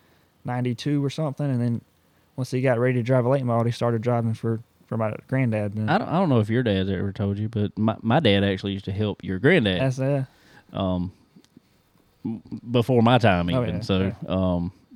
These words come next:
Speaker 2: so yeah, that's what I'm saying. Small world. Then,
Speaker 1: Yeah.
Speaker 2: then it was really funny 'cause, you know, your dad started racing, and I started going to track. You know, I was racing go-karts, but then when I got to go to track, uh,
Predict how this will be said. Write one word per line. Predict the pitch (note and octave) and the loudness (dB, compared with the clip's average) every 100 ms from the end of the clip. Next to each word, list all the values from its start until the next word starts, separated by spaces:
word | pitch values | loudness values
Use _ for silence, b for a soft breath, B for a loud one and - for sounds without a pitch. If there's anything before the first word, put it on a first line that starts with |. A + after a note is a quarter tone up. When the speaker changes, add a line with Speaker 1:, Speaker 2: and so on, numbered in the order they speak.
| A#2 | -10
Speaker 2:
so | F#2+ | -4
yeah, | F#2 F2+ F#2 - | -2 0 -2 -4
that's | - G#2+ | -6 -2
what | G2+ | -2
I'm | |
saying. | G2 F#2 | 0 -2
Small | F#2+ E3 E3+ | 0 4 6
world. | C3 A#2 G#2 - | 6 6 2 4
Then, | D3+ D3 C3 | 4 4 2
Speaker 1:
Yeah. | C#3+ | 2
Speaker 2:
then | D3 | 4
it | C#3 | 6
was | A#2 | 4
really | B2 A#2+ | 4 2
funny | G#2+ A2+ G#2 | 4 2 2
'cause, | G#2 A2+ G#2 - _ _ | 0 -2 -2 -10 _ _
you | B2 | -2
know, | G#2+ | 0
your | G2+ A#2 C3 | 2 2 4
dad | A2+ A2 | 4 2
started | F#2+ A2+ G2+ | 0 -2 0
racing, | G2+ G#2 - G#2+ G#2 B B B B - | 0 -2 -4 -8 -10 B B B B 0
and | A2 G#2 G2+ G#2 - _ _ _ - | 4 6 4 2 -4 _ _ _ 2
I | A#2 | 2
started | B2+ A2+ G#2+ | 4 2 2
going | G#2 G#2 | 2 0
to | A2 | -2
track. | G2 G2+ G2+ F#2+ - | -4 -2 0 -2 -6
You | G#2 G2+ | -4 -2
know, | G2+ | 0
I | G2 B2 | 2 2
was | G#2+ | 2
racing | G2+ G2+ | -2 0
go-karts, | A2+ G#2 G2+ G#2 | 0 0 -2 -2
but | G2+ | -2
then | G#2 | 0
when | G#2 | 0
I | G#2 G2+ | 0 -2
got | G2 | -4
to | E2+ | -6
go | G2 | -6
to | G2+ | -8
track, | F#2+ C3+ A#2+ A2+ _ b b b b | -2 2 2 0 _ b b b b
uh, | G#2 G2+ F#2+ | -2 0 0